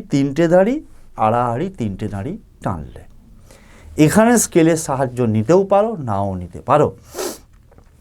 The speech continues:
প্রথম ঘরে কি লিখছো, ঠিক আমি যেরমভাবে বলছি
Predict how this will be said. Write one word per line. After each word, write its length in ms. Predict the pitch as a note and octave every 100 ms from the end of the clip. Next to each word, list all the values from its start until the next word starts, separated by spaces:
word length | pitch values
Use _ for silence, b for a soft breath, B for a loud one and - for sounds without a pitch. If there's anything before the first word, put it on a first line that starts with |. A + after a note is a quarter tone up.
| - - -
প্রথম 260 | B3+ D#4+ F4 A#3 - -
ঘরে 180 | D3+ F3 F3
কি 80 | G3+
লিখছো, 280 | G#3+ G#3 C4+ D#4+ - _ _ _ _ -
ঠিক 120 | A3 - C3+
আমি 140 | G3+ B3+
যেরমভাবে 480 | A3 G#3+ G3+ F#3 E3 B2
বলছি 300 | B2 A#2 -